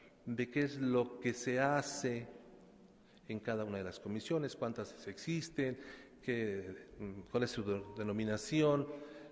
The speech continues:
las etapas que, que integran este, el procedimiento legislativo. ¿Qué tipo de funciones específicas tiene?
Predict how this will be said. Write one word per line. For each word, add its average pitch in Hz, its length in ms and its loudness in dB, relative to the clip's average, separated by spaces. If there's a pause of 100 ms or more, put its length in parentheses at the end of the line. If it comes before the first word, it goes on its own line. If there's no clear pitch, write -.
las 117 220 0
etapas 120 500 0
que, - 580 -4
que 95 720 -2
integran 127 680 4 (120)
este, 143 320 -2
el 107 100 -2
procedimiento 120 720 0
legislativo. 90 760 -4 (3500)
¿Qué 175 100 4
tipo 202 220 10
de 160 60 10
funciones 139 460 6
específicas - 600 -4
tiene? 98 320 -2